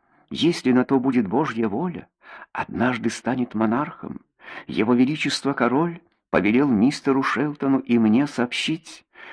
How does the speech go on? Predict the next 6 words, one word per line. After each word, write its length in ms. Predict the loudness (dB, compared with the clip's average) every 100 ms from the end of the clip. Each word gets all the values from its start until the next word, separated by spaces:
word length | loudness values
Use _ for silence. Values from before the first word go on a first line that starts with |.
| -6
что 380 | -6 -2 0 0
вам 400 | 0 0 -2 -6
оказана 560 | -4 -2 0 0 2 0
особая 680 | 2 -2 0 -2 2 2 2
честь 580 | 0 0 0 -2 -14 -12
держать 760 | 4 4 4 2 0 -2 -16